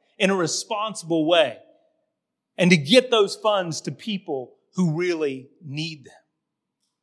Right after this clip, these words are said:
This was free. This wasn't mandatory. Nobody's arm was being twisted. But this generosity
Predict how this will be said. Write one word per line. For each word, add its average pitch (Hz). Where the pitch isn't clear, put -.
This 196
was 165
free. 196
This 185
wasn't 226
mandatory. 175
Nobody's 247
arm 220
was 165
being 160
twisted. -
But 160
this 190
generosity 170